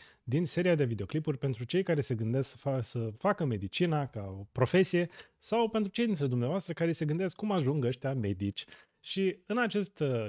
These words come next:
clip vreau să vorbesc despre perioada de rezidențiat, care este o perioadă, din punctul meu de vedere, esențială pentru a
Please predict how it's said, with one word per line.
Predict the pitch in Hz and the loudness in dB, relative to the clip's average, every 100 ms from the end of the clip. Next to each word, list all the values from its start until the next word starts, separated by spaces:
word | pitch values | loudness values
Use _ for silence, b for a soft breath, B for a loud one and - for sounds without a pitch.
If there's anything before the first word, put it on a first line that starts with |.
| - | -6
clip | - 156 220 - - | -2 -2 -2 -12 -4
vreau | 123 208 | 0 2
să | - | 2
vorbesc | 156 135 147 160 | -2 0 0 0
despre | 156 151 139 | 0 -2 -4
perioada | 127 117 131 151 139 | -4 -4 -2 0 0
de | 123 | 2
rezidențiat, | 120 135 123 117 113 - 101 - | 4 4 4 0 -2 -4 -10 -12
care | - 135 | -2 0
este | 180 180 | 0 0
o | |
perioadă, | 139 127 170 156 139 | -4 -2 -2 -2 -2
din | 123 | -4
punctul | 139 131 127 | -4 -4 -2
meu | 117 | -2
de | |
vedere, | 107 104 127 127 120 | -2 -2 0 0 -2
esențială | - 165 - 156 - 117 117 143 139 | -2 -2 0 0 0 0 0 -2 -2
pentru | - 143 131 131 | -2 -2 0 0
a | 127 123 123 | 2 2 -2